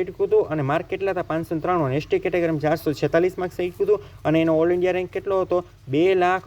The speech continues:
અઠ્યાસી હજાર છસો ને ચૌદ આજુબાજુ છે એમનો રેન્ક હતો. ક્લિયર થઈ ગયું?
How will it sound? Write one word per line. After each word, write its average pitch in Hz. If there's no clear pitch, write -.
અઠ્યાસી 170
હજાર 151
છસો 156
ને 156
ચૌદ 170
આજુબાજુ 135
છે 160
એમનો 135
રેન્ક 117
હતો. 104
ક્લિયર 165
થઈ 185
ગયું? 202